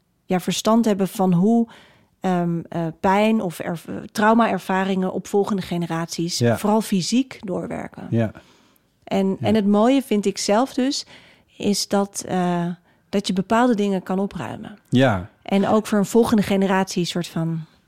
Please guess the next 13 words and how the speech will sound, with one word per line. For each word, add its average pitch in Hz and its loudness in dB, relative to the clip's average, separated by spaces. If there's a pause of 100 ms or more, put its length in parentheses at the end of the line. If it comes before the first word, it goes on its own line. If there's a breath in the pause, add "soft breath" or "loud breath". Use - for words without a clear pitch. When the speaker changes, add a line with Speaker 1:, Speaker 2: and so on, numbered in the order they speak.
(480)
Speaker 1:
ja. 175 -4 (100)
Speaker 2:
Nou 117 2
wil 131 6
ik 127 2
niet 139 2
alles 135 2
uit 120 2
die, 117 -2
niet, 113 2
niet 117 4
dat 117 2
er 117 2
een, 117 0